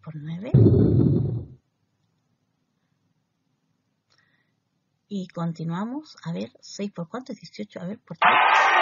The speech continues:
Entonces tienes la opción de descargar el juego, o si no, probarlo en, acá está el juego online.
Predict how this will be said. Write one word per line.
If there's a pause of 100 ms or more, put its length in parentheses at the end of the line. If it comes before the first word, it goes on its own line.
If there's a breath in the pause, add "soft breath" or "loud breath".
(1900)
Entonces
tienes
la
opción
de
descargar
el
juego, (1600 loud breath)
o
si
no, (1000 soft breath)
probarlo
en, (180)
acá
está (360)
el
juego
online.